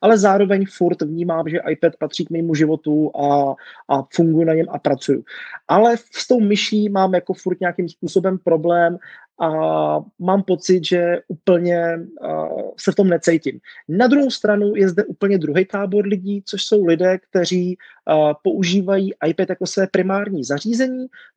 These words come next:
chtěli by ho mít někde v nějakém externím stojánku, mají ho jakoby laptop nebo v podstatě někde na stole, moc s ním jako třeba necestujou a pak jakoby chtějí používat právě myš jako další možnost ovládání, což znamená, ať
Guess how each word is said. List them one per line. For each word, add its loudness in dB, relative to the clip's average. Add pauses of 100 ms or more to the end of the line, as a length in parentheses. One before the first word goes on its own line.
chtěli 2
by 4
ho 0
mít 0
někde 2
v 0
nějakém -4
externím -2
stojánku, -2
mají 2
ho 0
jakoby 0
laptop -2
nebo -8
v -20
podstatě -4
někde -4
na -8
stole, 2 (340)
moc -2
s -8
ním 2
jako -4
třeba -2
necestujou 2 (220)
a 0
pak 0
jakoby -2
chtějí 0
používat -2 (100)
právě -2
myš -2
jako 2
další -2 (200)
možnost 0
ovládání, 0
což 0
znamená, 0
ať -10